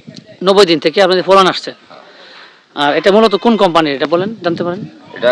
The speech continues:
Speaker 2: কোম্পানি হলো এসিআই।
Speaker 1: এসিআই কোম্পানি। আর এখানে যে বাগানটা যে উদ্বুদ্ধ হয়েছেন, আর আচ্ছা, যদি এই পেঁপেতে কোনো রোগের আক্রমণ হয় বা পোকার আক্রমণ হয়, সেক্ষেত্রে আপনি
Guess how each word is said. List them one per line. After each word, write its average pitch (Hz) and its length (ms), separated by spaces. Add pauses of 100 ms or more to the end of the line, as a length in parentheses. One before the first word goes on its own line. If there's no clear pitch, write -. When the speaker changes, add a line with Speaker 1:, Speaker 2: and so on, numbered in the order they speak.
(120)
Speaker 2:
কোম্পানি 131 360
হলো 143 180 (1700)
এসিআই। 110 320 (420)
Speaker 1:
এসিআই 143 240
কোম্পানি। 123 260 (760)
আর 147 120 (360)
এখানে 202 220 (100)
যে 208 80 (560)
বাগানটা 185 340
যে 180 40 (140)
উদ্বুদ্ধ 185 300
হয়েছেন, 147 240 (240)
আর 143 80 (340)
আচ্ছা, 165 240
যদি 190 220
এই 185 120
পেঁপেতে 196 340 (240)
কোনো 170 220
রোগের 202 320
আক্রমণ 180 320
হয় 160 180
বা 160 60 (200)
পোকার 190 280
আক্রমণ 160 300
হয়, 147 140 (360)
সেক্ষেত্রে 208 340
আপনি 190 100